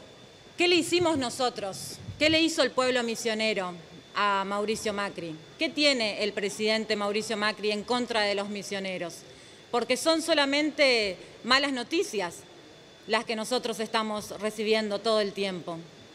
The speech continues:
Porque primero fue la apertura indiscriminada de las importaciones de la madera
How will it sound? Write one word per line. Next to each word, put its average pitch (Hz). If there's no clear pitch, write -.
Porque 254
primero 339
fue 339
la 302
apertura 277
indiscriminada 254
de 233
las 220
importaciones 226
de 202
la 202
madera 254